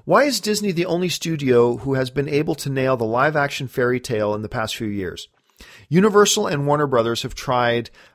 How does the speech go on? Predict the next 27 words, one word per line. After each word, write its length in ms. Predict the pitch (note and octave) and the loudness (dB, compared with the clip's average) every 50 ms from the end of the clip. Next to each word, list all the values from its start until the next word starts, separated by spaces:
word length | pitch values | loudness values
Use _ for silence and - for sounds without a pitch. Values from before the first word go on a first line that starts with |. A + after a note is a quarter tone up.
| _ _ | _ _
uh, 220 | - A#2+ A#2 A#2 A#2 | 0 2 2 2 0
to 160 | - - C#3+ | -2 -6 -2
get 240 | B2 C#3 C3+ B2+ - | 2 4 4 4 2
in 220 | - C3 C3 C3 | 0 -4 -2 -2
there 240 | B2 A#2+ A#2+ A#2 A#2 | 0 0 0 0 0
with 140 | A2+ A#2 - | 0 -2 -2
such 300 | - - D3+ C3+ - - | -2 0 0 -2 -2 -2
movies 300 | C#3 C3+ B2 C3 A#2+ A#2+ | -2 -2 -2 -2 -4 -6
as 100 | A2+ G2+ | -8 -6
Jack 260 | - B2+ A2+ G#2+ - | -4 -4 -4 -4 -4
the 80 | - A2+ | -8 -6
Giant 340 | G#2+ - D3 D#3 D#3 D3 | -2 0 0 0 0 -2
Slayer, 420 | - - D#3 C#3+ C#3+ C#3 C#3 C3+ C3 | -4 -2 0 2 4 4 4 2 0
Pan, 640 | - - - C#3+ C#3 C#3 C#3+ C#3 C#3 C#3 C#3 C#3 - - | -2 -6 -8 -4 -4 -2 0 0 0 0 -2 -4 -6 -6
and 160 | C#3+ C3 B2 | -6 -6 -6
The 60 | B2 | -6
Huntsman, 500 | G#2+ - C3 A#2+ - - A2+ G2+ F2 D#2+ - _ _ _ _ - - - - - _ _ | -6 -6 -8 -8 -8 -10 -12 -14 -16 -18 -20 _ _ _ _ -20 -20 -20 -20 -20 _ _
but 180 | - D3 C#3 C#3 | 2 4 4 4
haven't 320 | C3+ E3+ G#3 A3 A#3+ A#3 | 2 0 0 0 0 -2
really 220 | G#3 G3 G3 F#3+ E3+ | 0 0 0 0 0
been 140 | D3 D#3 | -2 -2
able 180 | D3+ D3+ C#3+ C#3+ | 0 0 -2 -2
to 80 | C#3+ - | -4 -6
succeed 440 | - B2+ - - D3+ C#3+ C#3 C3 | -6 -4 -4 -2 -2 0 -2 0
like 220 | A#2+ A#2+ A2+ G2+ - | 0 -2 -2 -2 -2
Disney 300 | C3+ C#3 C3+ C#3+ C3 G#2+ | -2 -2 -2 -2 -4 -6
has. 340 | G2+ F#2+ E2+ E2 - - | -8 -10 -10 -10 -12 -14